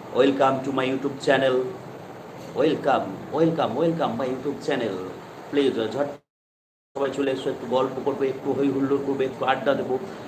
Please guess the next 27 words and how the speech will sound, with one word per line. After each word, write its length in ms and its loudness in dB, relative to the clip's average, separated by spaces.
এ, 80 8
একে 380 4
অপরের 240 4
সঙ্গে 340 -2
পরিচিত 360 2
হবো, 300 -2
আহ, 720 4
সবার 260 4
সাথে 220 -4
সবার 260 0
পরিচিত 300 -2
হবো, 200 0
সবাই 340 6
সবার 260 0
সাথে 240 -4
পাশে 320 2
থাকবো। 340 -6
হুম, 220 -4
তবেই 200 0
তো 100 0
আমাদের 280 0
এই 60 0
চ্যানেল 440 -6
গ্রো 200 2
করবে, 340 0
বড় 180 4
হবে। 280 -2